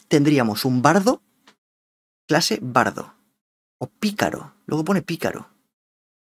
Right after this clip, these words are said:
No es una clase, no es una clase jugable en World of Warcraft. Pero no me toques los cojones entonces. Entonces nos pone pícaro. Agilidad y habilidad en el escenario.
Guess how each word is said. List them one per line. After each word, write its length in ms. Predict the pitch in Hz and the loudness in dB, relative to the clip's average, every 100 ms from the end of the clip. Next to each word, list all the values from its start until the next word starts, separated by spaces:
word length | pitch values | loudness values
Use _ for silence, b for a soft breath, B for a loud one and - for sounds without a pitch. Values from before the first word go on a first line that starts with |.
| _ 175 | _ -4
No 40 | |
es 60 | 208 | 0
una 120 | 226 | 2
clase, 260 | 233 226 220 | 0 -2 -4
no 100 | 190 | -6
es 120 | - | -4
una 80 | 214 | -6
clase 240 | 196 208 | -4 -6
jugable 360 | 202 160 170 202 | -4 -2 -2 -2
en 140 | 143 | -2
World 140 | 165 156 | -2 -2
of 100 | 113 | 0
Warcraft. 540 | 139 - - - - _ _ _ | 0 -2 -10 -14 -20 _ _ _
Pero 120 | - | -8
no 40 | 117 | -4
me 40 | |
toques 180 | - 113 | -4 -4
los 120 | 101 | -8
cojones 260 | 104 104 101 | -6 -6 -6
entonces. 420 | 131 143 - - | -8 -8 -10 -8
Entonces 280 | 156 156 156 | -6 -6 -4
nos 140 | 147 | -4
pone 180 | 226 247 | -4 -6
pícaro. 580 | - 202 107 - - _ _ _ _ _ _ _ | -6 -6 -4 -6 -10 _ _ _ _ _ _ _
Agilidad 320 | - 175 165 | -4 0 2
y 80 | 226 | 0
habilidad 280 | 190 139 185 | -2 -2 -2
en 80 | 139 | -4
el 40 | |
escenario. 540 | 143 120 147 147 170 | -4 -2 -2 -2 -4